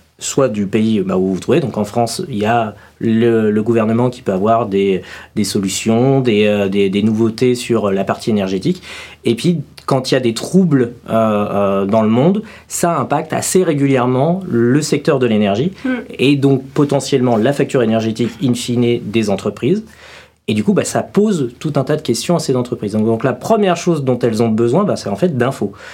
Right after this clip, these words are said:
Speaker 1: C'est
Speaker 2: Ok.
Speaker 1: savoir un peu comment elles vont être mangées, euh,
Speaker 2: <laughs>
Speaker 1: globalement, quand il y a quelque chose qui bouge.
Speaker 2: Donc surtout, non, par exemple, parce que t'as, que t'as quelques exemples que tu pourrais nous, nous,
Speaker 1: Oui.
Speaker 2: nous, nous montrer, non, de,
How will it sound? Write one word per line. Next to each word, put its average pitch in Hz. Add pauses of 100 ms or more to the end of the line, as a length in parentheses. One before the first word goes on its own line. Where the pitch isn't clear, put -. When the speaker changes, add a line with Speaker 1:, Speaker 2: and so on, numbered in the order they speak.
(160)
Speaker 1:
C'est 262
Speaker 2:
Ok. 165
Speaker 1:
savoir 139
un -
peu 202
comment 190
elles 180
vont 190
être 185
mangées, 123 (320)
euh, 117
Speaker 2:
<laughs> -
Speaker 1:
globalement, 120
quand 151
il -
y 127
a 113
quelque 117
chose 175
qui 117
bouge. 104 (540)
Speaker 2:
Donc 233
surtout, 285
non, 285
par 262
exemple, 269
parce 285
que 247
t'as, 233
que -
t'as 254
quelques 277
exemples 233
que 262
tu -
pourrais 240
nous, 233
nous, 226
Speaker 1:
Oui. 254
Speaker 2:
nous, 226
nous 226
montrer, 233
non, 277
de, 220